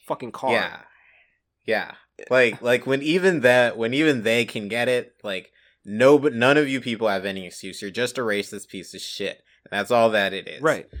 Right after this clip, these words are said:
Speaker 2: Um,
Speaker 1: And, and
Speaker 2: th-, any <laughs>
Speaker 1: and, and, and speaking of, like, racist piece of shit and being, b-, being, um, c-, well, for, the reason why I said the police chief's statement is that basically the police are aiding and abetting what that kid did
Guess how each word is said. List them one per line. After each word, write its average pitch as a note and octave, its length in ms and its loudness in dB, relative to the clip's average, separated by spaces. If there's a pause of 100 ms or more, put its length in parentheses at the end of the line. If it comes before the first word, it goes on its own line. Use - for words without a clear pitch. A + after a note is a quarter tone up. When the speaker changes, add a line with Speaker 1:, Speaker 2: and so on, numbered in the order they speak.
(240)
Speaker 2:
Um, F2+ 380 -6
Speaker 1:
And, D#3 320 0
and D#3 160 -4
Speaker 2:
th-, G2 160 -10
any A#2+ 300 -2
<laughs> - 720 -10
Speaker 1:
and, F3+ 240 -2
and, F3+ 320 0
and E3+ 160 -4
speaking A3 520 -6
of, C#3 220 -4
like, B2+ 220 -2
racist A#2+ 520 -6
piece B2 280 -8
of G#2 80 -12
shit A#2 360 -6
and G#2+ 240 -14
being, A#2 360 -8 (120)
b-, C3 120 -8 (140)
being, B2+ 340 -4 (360)
um, A2 420 -8 (260)
c-, F#3 80 -18
well, E3+ 100 4
for, A3 180 -8
the C#3+ 120 -4
reason G#3+ 200 -2
why D3 100 2
I - 20 -2
said C3+ 180 -4
the A#2+ 80 -6
police C3+ 400 -6 (300)
chief's - 260 -6
statement A2+ 420 -6
is G2 120 -12
that G#2 260 -8 (580)
basically D#3 320 2
the B2 120 -6
police B2 480 -6
are A#2+ 160 -6
aiding A2+ 320 -6
and G#2+ 80 -8
abetting G#2+ 500 -8
what G#2+ 200 -10
that G2+ 180 -12
kid F2 260 -14
did F2+ 260 -12